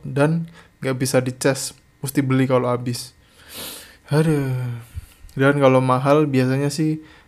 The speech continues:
bisa dicas, pokoknya ya gitulah.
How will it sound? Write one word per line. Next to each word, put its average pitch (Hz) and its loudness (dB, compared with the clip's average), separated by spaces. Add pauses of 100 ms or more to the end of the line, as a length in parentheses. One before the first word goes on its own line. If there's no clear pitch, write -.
bisa 127 0
dicas, 123 -2
pokoknya 131 -4
ya 139 0
gitulah. 165 0